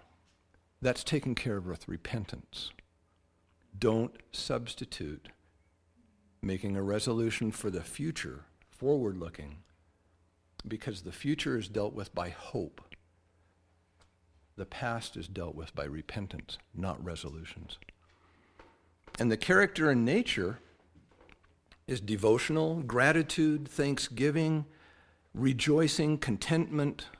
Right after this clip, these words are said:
godly jealousy, humility, forgiveness, those types of things. Now, back to the issue of the Jews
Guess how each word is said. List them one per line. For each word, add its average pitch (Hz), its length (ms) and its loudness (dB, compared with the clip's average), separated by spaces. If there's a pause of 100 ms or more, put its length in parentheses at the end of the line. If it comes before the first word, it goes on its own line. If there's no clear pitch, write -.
(440)
godly 131 400 0
jealousy, 143 640 0
humility, 139 880 4 (140)
forgiveness, 131 800 0
those 127 220 -2
types - 300 -4
of 85 80 -8
things. - 440 -12 (920)
Now, 127 380 4 (1160)
back 135 360 -4
to 185 100 -6
the 143 200 -4
issue 143 480 -2
of 110 420 -2 (2000)
the 107 160 -4
Jews 104 580 -2